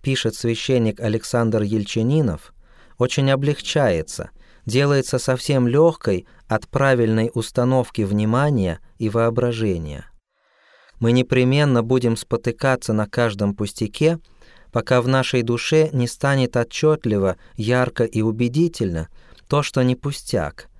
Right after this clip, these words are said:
когда влечение к этому главному всей душой, всем сердцем, всем разумением поставит на место те пустяки, которые отравляют нам повседневную жизнь".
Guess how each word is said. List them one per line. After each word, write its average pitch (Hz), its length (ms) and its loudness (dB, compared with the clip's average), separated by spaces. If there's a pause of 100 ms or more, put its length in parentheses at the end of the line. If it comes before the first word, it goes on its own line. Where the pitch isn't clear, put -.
(100)
когда 113 320 0
влечение 123 580 2
к - 80 -8
этому 117 320 0
главному 117 640 0
всей 113 280 -2
душой, 160 580 0 (220)
всем 107 320 -2
сердцем, 147 600 -2 (180)
всем 127 300 0
разумением 117 840 2 (360)
поставит 143 540 0
на 135 120 2
место 139 460 0
те 107 220 -2
пустяки, 123 680 -2 (440)
которые 120 520 2
отравляют 117 840 0
нам 90 340 -2 (240)
повседневную 113 880 0
жизнь". 95 520 -6